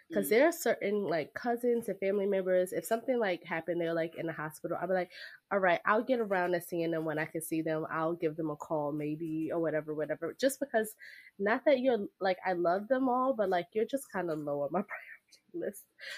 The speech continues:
Speaker 1: of people who they care about, because I care about everybody deeply, but I can't care about everybody equally, because then that will send you into a stress ball of a life. And trust me, I have been there, guys.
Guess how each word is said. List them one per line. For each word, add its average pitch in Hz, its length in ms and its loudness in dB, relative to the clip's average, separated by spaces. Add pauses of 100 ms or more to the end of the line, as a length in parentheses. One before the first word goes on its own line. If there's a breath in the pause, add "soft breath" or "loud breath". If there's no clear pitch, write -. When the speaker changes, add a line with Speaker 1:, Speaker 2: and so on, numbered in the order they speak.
(140 loud breath)
Speaker 1:
of 247 100 4
people 311 240 6
who 302 100 2
they 302 120 0
care 311 260 6
about, 277 280 4
because 277 300 2 (380 loud breath)
I 269 140 6
care 294 340 4
about 294 300 2
everybody 262 420 2
deeply, 277 300 -2
but 247 180 2 (180)
I 254 100 2
can't 269 340 0
care 247 160 2
about 226 200 0
everybody 202 460 -2 (100)
equally, 190 460 -2
because 190 380 -4
then 196 180 0
that 196 220 0
will 269 80 2
send 220 420 -2
you 190 220 0 (500 loud breath)
into 240 540 2 (100)
a 175 160 0
stress 196 880 -2 (180)
ball 180 420 4
of 165 140 -2
a 170 80 2
life. 165 380 2
And 165 100 -6
trust 180 240 -2
me, 170 120 -2
I - 100 -2
have 160 320 -6
been 165 200 0
there, 156 180 -2
guys. 151 580 -4